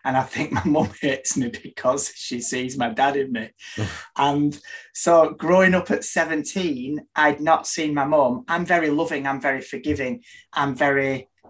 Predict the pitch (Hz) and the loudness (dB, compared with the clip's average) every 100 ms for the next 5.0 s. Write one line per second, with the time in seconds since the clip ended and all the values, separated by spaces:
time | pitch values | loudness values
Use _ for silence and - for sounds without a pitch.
0 | _ - - 202 - 160 151 - - 143 | _ -6 0 0 4 2 2 -6 -4 -4
1 | - 143 131 - - 135 139 135 - - | -4 -6 -6 -6 -4 0 2 0 -2 -12
2 | - 156 147 131 123 - 131 131 131 131 | -6 0 0 0 -2 -4 -6 0 2 2
3 | 120 - 147 135 104 104 95 - - _ | -2 -4 0 0 -2 -6 -10 -12 -20 _
4 | 180 - 165 214 - 233 233 196 185 143 | -6 -2 -2 -2 -4 -2 -2 2 2 2